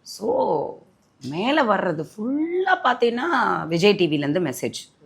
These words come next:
நான் பயந்துட்டேன். என்ன, எனக்கு கடுப்பு. நான் வந்து சொன்னேன், "இத்தனை மிஸ்டு கால், ப்ளீஸ் அர்ஜென்ட் கால் அஸ்."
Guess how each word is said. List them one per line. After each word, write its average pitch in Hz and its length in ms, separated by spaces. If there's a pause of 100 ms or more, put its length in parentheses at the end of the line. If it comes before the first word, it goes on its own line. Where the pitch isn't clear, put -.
(640)
நான் 269 340
பயந்துட்டேன். 269 500
என்ன, 302 540
எனக்கு 190 460
கடுப்பு. 208 300 (420)
நான் 226 280
வந்து 302 260
சொன்னேன், 269 500
"இத்தனை 320 420
மிஸ்டு - 220
கால், 226 340 (320)
ப்ளீஸ் 320 300
அர்ஜென்ட் 226 440
கால் 269 260
அஸ்." 277 160